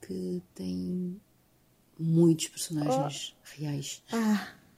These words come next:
Speaker 2: Aham.
Speaker 1: Pessoas da minha vida. Ah, a Dona Rúbia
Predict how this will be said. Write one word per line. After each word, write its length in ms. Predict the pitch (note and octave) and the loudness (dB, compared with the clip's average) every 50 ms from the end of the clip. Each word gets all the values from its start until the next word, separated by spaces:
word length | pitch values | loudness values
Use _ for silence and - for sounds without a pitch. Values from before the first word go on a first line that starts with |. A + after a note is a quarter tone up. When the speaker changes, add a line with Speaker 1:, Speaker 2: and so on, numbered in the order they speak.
| - - - - - | -16 -14 -12 -6 -4
Speaker 2:
Aham. 440 | G3 G#3 F#3 G3 F3+ F#3 G3+ A#3 A3+ | -4 -2 -2 -2 -2 -2 -4 -6 -8
Speaker 1:
Pessoas 280 | - - E3 C#3+ C#3 - | -10 -8 -6 -4 -4 -2
da 80 | - D3+ | 0 2
minha 260 | D3+ D3+ D3+ D3 C#3+ | 2 4 2 2 2
vida. 480 | C#3 C#3+ C#3+ C#3 C#3 C#3+ C#3+ C#3+ C#3+ - _ - - | 0 -2 -4 -4 -4 -6 -8 -8 -10 -14 _ -12 -10
Ah, 580 | D3+ D3+ D3+ D#3+ D#3+ D#3 D3+ D3 D3 D3 D3 D3 - _ _ _ _ _ _ - | -6 -6 -4 -4 -2 -2 -4 -4 -4 -4 -6 -8 -10 _ _ _ _ _ _ -8
a 40 | |
Dona 240 | D3+ D#3 D3+ C#3+ C#3+ | -6 -4 -4 -2 -4
Rúbia 480 | C#3+ - D#3+ D3 C#3 C#3+ D3 C#3+ C#3+ | -4 -4 -4 -6 -4 -4 -4 -6 -6